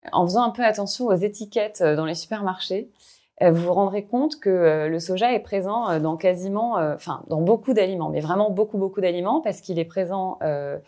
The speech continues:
aussi sous forme de lécithine, euh, de soja. Donc, en fait, c'est un additif alimentaire, un émulsifiant, ça permet le, le bon mélange des ingrédients. Euh, et donc, c'est effectivement aussi une autre utilisation, euh, du soja qu'on ne connaît pas forcément.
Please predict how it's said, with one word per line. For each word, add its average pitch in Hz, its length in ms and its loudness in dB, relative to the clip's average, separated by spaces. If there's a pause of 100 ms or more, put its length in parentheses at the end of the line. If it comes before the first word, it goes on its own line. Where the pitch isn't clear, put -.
(400)
aussi 208 260 6
sous 254 140 0
forme 226 260 6
de 175 80 4
lécithine, 214 880 0 (400)
euh, 170 120 10
de 165 100 4
soja. 190 720 2
Donc, 170 120 0
en 175 60 -2
fait, 240 160 -2
c'est 185 220 -2
un 147 280 -2
additif 220 440 2
alimentaire, 180 580 -2 (580)
un 170 220 4
émulsifiant, 240 800 4
ça 185 180 2
permet 190 320 2
le, 165 280 2
le 156 120 0
bon 190 220 4
mélange 202 380 0
des 180 180 -2
ingrédients. 165 420 -4 (420)
Euh, 151 440 4
et 175 100 4
donc, 175 160 0
c'est 175 200 -2
effectivement 196 460 -4
aussi 190 260 -4
une 190 160 0
autre 208 160 -6
utilisation, 175 720 -4
euh, 160 80 2
du 160 120 -2
soja 170 340 2
qu'on 202 160 -2
ne 170 80 -4
connaît 160 220 -2
pas 214 120 0
forcément. 202 580 -4